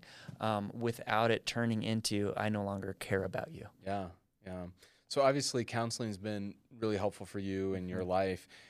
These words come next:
Speaker 2: Um, I've had counseling in my life. We both counsel people in terms of
Speaker 1: Mm-hmm.
Speaker 2: our, our ministry and our profession. Uh, if you were, uh, listening to this podcast today
Speaker 1: Mm-hmm.
Speaker 2: and you were on the fence
Speaker 1: Mm-hmm.
Speaker 2: about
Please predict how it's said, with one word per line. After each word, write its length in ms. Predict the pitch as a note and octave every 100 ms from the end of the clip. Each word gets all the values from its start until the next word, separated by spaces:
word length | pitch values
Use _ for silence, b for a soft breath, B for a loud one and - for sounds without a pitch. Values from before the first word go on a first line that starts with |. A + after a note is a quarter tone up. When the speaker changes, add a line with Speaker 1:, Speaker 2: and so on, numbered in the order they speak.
| B B -
Speaker 2:
Um, 420 | F#2 F2+ E2+ D#2+ _
I've 140 | G2+ G2+
had 180 | G2+ -
counseling 340 | G2 F2+ F#2+
in 80 | F2+
my 200 | F2 F2+
life. 480 | F2+ F#2 F#2 - F#2
We 80 |
both 260 | E2 F#2 -
counsel 400 | - G2+ - F#2
people 500 | - G2+ - F2+ F2+
in 80 | F2
terms 240 | G#2 G2 A#2
of 60 |
Speaker 1:
Mm-hmm. 80 | F2+
Speaker 2:
our, 200 | F#2 F2 B B B B -
our 100 | G2
ministry 460 | G2 F#2+ - G2
and 80 | F#2
our 80 | F2+
profession. 640 | F2 - F#2 - F2+ F2+ b b b G2
Uh, 200 | G2 G2+
if 160 | A#2 A#2+
you 140 | C#3+
were, 440 | C3+ A#2 A2+ G#2+ - _ G#2
uh, 140 | G2+
listening 360 | G2+ A#2+ C3 A2
to 60 |
this 80 | G#2
podcast 520 | - G#2 - G#2+ G2
today 640 | - F#2+ F#2 F2+ G2 A2 B2 A2
Speaker 1:
Mm-hmm. 120 | G2+
Speaker 2:
and 360 | G2 F#2+ F#2 G#2
you 140 | A2+
were 160 | A2+ G2+
on 140 | G2
the 60 | F2
fence 680 | - G2 E2+ G#2+ - - -
Speaker 1:
Mm-hmm. 80 | -
Speaker 2:
about 420 | G2 F#2 F2+ -